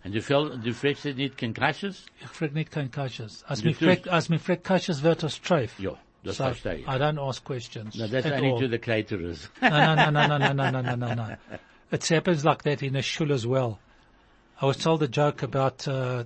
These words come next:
Speaker 2: about Gaboim in a shul,
Speaker 1: Yeah.
Speaker 2: but unfortunately I can't remember it.
Speaker 1: That's showing your age now.
Speaker 2: Yeah, it's, it is. It's quite sad.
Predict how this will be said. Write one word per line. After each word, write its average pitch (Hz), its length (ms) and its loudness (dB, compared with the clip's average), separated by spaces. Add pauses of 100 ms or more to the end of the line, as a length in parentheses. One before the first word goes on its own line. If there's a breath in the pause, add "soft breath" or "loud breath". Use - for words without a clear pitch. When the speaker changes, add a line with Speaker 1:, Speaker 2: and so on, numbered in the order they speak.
(100)
Speaker 2:
about 131 360 -4
Gaboim 135 420 0
in 135 120 0
a 127 80 -2
shul, 131 380 0
Speaker 1:
Yeah. 98 320 0
Speaker 2:
but 135 120 -4
unfortunately 139 560 0
I - 40 -8
can't 139 240 -2
remember 123 400 -2
it. - 180 -14 (1000)
Speaker 1:
That's 104 240 -6
showing 117 360 -2
your 113 160 -2
age 123 340 -6
now. 87 100 -8 (140)
Speaker 2:
Yeah, 123 60 -4
it's, - 180 -14
it 143 220 -16
is. 151 180 -8
It's 120 140 -12
quite 135 280 -10
sad. 139 380 -10